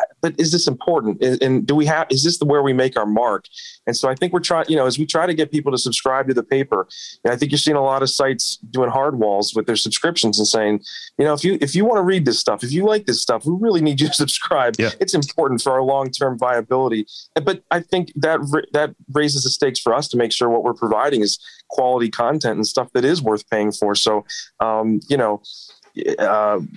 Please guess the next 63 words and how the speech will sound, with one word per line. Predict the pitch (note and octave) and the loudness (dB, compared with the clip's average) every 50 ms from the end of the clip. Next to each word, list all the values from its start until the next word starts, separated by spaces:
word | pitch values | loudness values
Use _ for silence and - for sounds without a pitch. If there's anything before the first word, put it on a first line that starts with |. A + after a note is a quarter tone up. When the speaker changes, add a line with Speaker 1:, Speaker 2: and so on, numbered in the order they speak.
| - _ _ | -20 _ _
Speaker 1:
like | - D3 C#3+ | -4 -2 0
you | C#3+ C#3 | 0 0
said, | - E3 D3 A#2 G#2+ F2+ - _ - | 0 2 2 0 0 -2 -6 _ -2
there's | B2+ B2+ - | 0 0 0
stuff | - C#3+ C3 - | 0 -2 0 0
going | D3 C3 B2 A#2+ | 0 2 2 2
on | B2 B2 A#2 | 2 2 2
all | A#2 A#2+ A2+ | 2 2 0
the | A2+ | 0
time. | A2+ - C3+ C3 C3+ C3+ C3+ C3+ A#2+ | 0 0 0 0 2 0 0 0 0
We | A#2+ A#2 | 0 2
have | B2 A#2 A2 | 2 2 2
a, | A2 G2+ | 0 0
t-, | - - - - | -2 -4 -6 -4
a | A#2 | -4
breaking | A#2+ - B2+ B2+ B2+ - B2+ A#2+ A#2 | -2 0 0 -2 0 0 0 2 2
news | B2 B2+ B2 A2+ | 2 2 0 0
team | - - C3+ B2+ A#2+ | 0 0 2 2 2
that | A2 G#2 | 0 0
s-, | - - - - | 0 -4 -4 -4
tries | - C3 B2+ C#3 D3 C#3 | -2 0 0 0 0 0
to | C3+ C3 | 0 0
respond | C3 B2+ - C3 C3 B2+ C3 | 0 0 0 -2 0 0 0
to | B2+ | 2
that. | B2 B2+ B2 B2 B2 - - - - - _ - | 2 2 2 0 -2 -4 -8 -20 -20 -16 _ -4
And | - A2+ | -2 0
then, | A#2+ A#2 | 0 2
like, | A#2 A#2 A2+ A2 - - | 2 2 0 -2 -4 -4
there's | - B2 A#2 A2+ | -2 -2 -2 -2
reporters | A#2 - - C#3 C3 B2+ A#2 A#2+ | -4 -4 -2 0 0 2 2 0
like | A#2 G#2 | 0 2
me | A2 B2 B2+ B2 | 2 2 2 4
who | A#2 G#2+ | 2 2
are | G#2+ | 2
juggling, | G#2 - A#2+ A#2+ A#2 A#2+ A#2 A2 G#2+ | 0 0 0 0 2 0 0 2 2
like, | G#2+ G#2+ G#2 G2+ - | 0 0 0 0 -2
"Okay, | A2 - - A2+ | -2 -2 0 0
I | A2 | 0
wanna | A2 A2+ A#2+ B2+ B2+ | 2 2 0 0 -2
be, | A#2 A#2+ A#2+ A#2 A2+ A2+ _ _ - _ _ - - _ _ _ _ - | -2 -2 0 0 0 -2 _ _ -20 _ _ -20 -20 _ _ _ _ -2
I | G#2+ | 0
wanna | A2+ A#2+ B2 C3 | 0 2 2 2
be | B2+ C3 | 2 2
the | C3 C3 | 0 0
person | C3 - D3 C#3 C3 - B2 A#2 | 0 0 0 0 0 0 0 2
who's | C3 A#2 A#2 | 2 0 0
covering | - C#3 C#3 B2+ C3 A#2+ | 0 0 0 2 2 2
this | A2+ A2 - | 2 0 0
today, | - A#2+ A2 G#2+ G#2 G#2 | 0 0 2 2 2 2
but | - G2+ G2 | 0 0 0
man, | A2+ B2+ B2+ B2+ A#2 G#2+ G#2+ G#2 | 2 2 2 2 2 0 -2 0
there's | - B2 A#2+ | 0 -2 -2
a | A#2 | -2
bunch | G#2 - B2 A#2+ - | -2 -2 -2 -2 0
of | A#2+ A#2 | 0 0
other | A#2 A2+ | 0 0
stuff | G#2+ - - A#2 G#2+ - | 0 0 0 -2 -2 0
that | - G#2 | 0 0
I, | G#2 G#2 G#2 - A2+ | 2 0 0 0 -2
I'm | A2 A#2 A#2 | -2 -4 -6
interested | G#2+ - G#2+ - - A2+ G#2+ | -8 -6 -4 -2 0 2 2
in | A2 G#2+ G#2+ | 2 2 2
too." | G#2 - B2+ A#2+ A2+ G#2+ G2 | 2 2 2 4 4 2 0